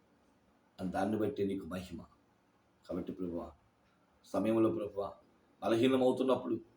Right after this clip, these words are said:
మమ్మల్ని బలపరచు దేవుడు నీవే, కృంగిపోయినప్పుడు ప్రభువా మమ్మల్ని లేవనెత్తు దేవుడు నీవే,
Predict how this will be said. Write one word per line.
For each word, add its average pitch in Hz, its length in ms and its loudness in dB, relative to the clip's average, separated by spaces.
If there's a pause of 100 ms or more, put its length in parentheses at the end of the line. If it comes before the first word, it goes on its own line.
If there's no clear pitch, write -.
(600)
మమ్మల్ని 92 260 -2
బలపరచు 101 500 0
దేవుడు 101 280 0
నీవే, 92 340 -4 (680)
కృంగిపోయినప్పుడు 127 720 4
ప్రభువా - 360 -8 (720)
మమ్మల్ని 110 240 4
లేవనెత్తు 143 380 4
దేవుడు 127 280 6
నీవే, 95 340 0